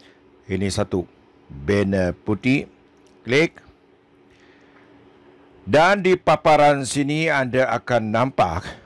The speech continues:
adalah di bahagian bawah. Ada nampak di bahagian bawah, bawah. Kalau kita klik ini satu button, adalah jimat satu poin sembilan yuan selepas kubun.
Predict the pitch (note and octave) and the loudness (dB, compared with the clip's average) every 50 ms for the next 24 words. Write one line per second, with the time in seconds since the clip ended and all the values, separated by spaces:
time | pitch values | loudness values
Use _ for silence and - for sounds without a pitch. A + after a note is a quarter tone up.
0 | - - - G2+ G#2+ A2+ G#2+ A2 G#2+ A2 G#2 G2 G2+ G2+ F2 F#2+ G2+ F#2+ F#2 G2 | -20 -12 -6 -4 -2 0 2 2 2 2 2 0 0 -4 -2 -2 -2 -2 -2 -2
1 | G2 G2 F2 D#2+ E2 F2 F#2 F2+ F2 E2+ E2 D2 C2+ D2 F#2+ A2+ B2 B2+ G#2 D#2+ | -4 -6 -6 -8 -6 -4 -4 -2 -4 -4 -6 -8 -6 -4 0 2 2 2 2 -2
2 | D2 C#2+ C#2+ - - _ _ _ _ _ _ _ _ _ _ - - D2+ D#2 F2 | -4 -8 -10 -12 -12 _ _ _ _ _ _ _ _ _ _ -16 -14 -10 -8 -6
3 | F#2 F#2+ - A#2+ A#2+ G2 G2 F2 F#2+ F#2 F#2 F2+ F#2 F2+ F2 G2+ G#2 F#2+ F2+ F2 | -4 -2 0 0 0 -2 -4 -4 -4 -4 -2 -4 -4 -2 -2 0 0 0 0 0
4 | G2+ G#2+ A2+ A#2+ C3 C#3+ D3+ - _ _ _ _ _ _ _ _ _ _ _ _ | 0 2 2 2 0 0 -4 -8 _ _ _ _ _ _ _ _ _ _ _ _
5 | _ _ _ _ _ _ _ _ _ _ _ _ _ _ _ _ _ _ _ _ | _ _ _ _ _ _ _ _ _ _ _ _ _ _ _ _ _ _ _ _
6 | _ _ _ _ _ _ - - - A2+ A2+ A#2+ B2+ C3+ C#3+ C#3+ C#3 - - B2 | _ _ _ _ _ _ -12 -4 -2 0 2 2 2 2 2 2 0 0 -4 -8
7 | - - B2 B2 A#2 A2+ A2 - - A2+ G#2+ G#2+ A2 A2+ G2 A#2 G#2 F#2 G#2+ F#2+ | -6 -2 0 2 2 2 0 -2 -6 -6 -4 -4 -4 -4 -4 -4 -4 -4 -2 -2
8 | A2 - - - C3 C3+ D3 E3+ G3 A3 - _ _ _ _ _ _ _ _ _ | -2 -2 0 0 0 0 0 -2 -6 -10 -12 _ _ _ _ _ _ _ _ _
9 | _ _ - - G2+ G#2+ G#2 F#2+ G#2 G#2 G#2+ G#2+ G#2+ G#2 G#2 G#2 G#2 A2 A#2 - | _ _ -8 -4 -2 -2 0 0 0 0 2 2 2 2 2 0 0 -4 -6 -12
10 | _ _ - - - C#2+ D2 E2 G2+ G#2+ G#2+ G#2+ G#2+ G#2+ G#2+ G#2 - _ _ _ | _ _ -20 -20 -18 -14 -10 -8 -6 -4 -2 -2 0 -2 -2 -4 -6 _ _ _
11 | _ _ _ _ _ - - - G#3 - - - - - G2+ G2+ G2+ G2 - _ | _ _ _ _ _ -18 -8 -4 -2 -2 -2 -2 -4 -4 -4 -2 -2 -4 -6 _
12 | _ _ _ _ _ _ _ _ - G2+ G2 G2 G2 F#2+ G2 F#2+ F2+ - - - | _ _ _ _ _ _ _ _ -6 -2 -2 -2 -2 -2 -4 -6 -8 -10 -10 -6
13 | - F#2+ F2+ F2+ D#2+ C#2+ D2 F#2+ F#2+ F#2 F#2+ F#2 F#2 F2 D#2 E2 G2 A#2+ C3 A#2 | -4 -4 -4 -4 -6 -6 -4 -4 -2 -2 -2 -4 -4 -4 -6 -4 0 0 2 2
14 | F#2+ D#2+ D#2 F2+ A2 - - - - E2+ E2+ F2+ - - F2+ F2 - - - F2+ | 0 -2 -4 -8 -10 -12 -14 -12 -10 -8 -6 -6 -6 -6 -6 -8 -8 -8 -10 -8
15 | F2 G#2+ A#2 F2 D2+ F2 A2 D3+ | -4 -2 -2 -2 -2 -4 -6 -8